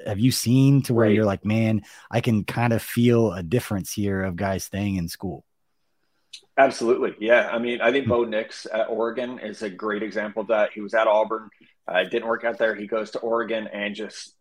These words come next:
Speaker 2: thrives un-, under, you know, new head coach Dan Lanning. And it's a player who I believe he was my, like, Q B five.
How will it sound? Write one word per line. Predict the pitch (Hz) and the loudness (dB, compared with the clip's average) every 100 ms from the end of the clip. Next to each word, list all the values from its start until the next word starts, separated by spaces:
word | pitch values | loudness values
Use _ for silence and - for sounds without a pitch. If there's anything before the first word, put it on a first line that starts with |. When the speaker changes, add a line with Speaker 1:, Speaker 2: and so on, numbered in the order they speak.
| - | -6
Speaker 2:
thrives | 107 104 101 90 | -2 0 -2 -4
un-, | 107 101 - | -6 -8 -8
under, | 101 101 101 92 | -8 -4 -6 -6
you | 104 | -10
know, | |
new | 107 110 | -6 -4
head | 107 98 | -4 -4
coach | 117 101 - | -4 -6 -4
Dan | 104 104 | -4 -4
Lanning. | 101 110 107 110 - - _ - | -4 -4 -4 -6 -12 -20 _ -4
And | 104 110 | 0 2
it's | 110 107 | 2 0
a | |
player | 104 131 117 | 0 2 2
who | |
I | 107 117 | 2 2
believe | 143 139 107 | 0 -2 -2
he | 113 | -6
was | 120 | -6
my, | 113 95 | -6 -4
like, | 92 87 - - | -4 -4 -8 -14
Q | 120 | -10
B | 117 | -8
five. | - 85 92 123 | -6 -2 0 0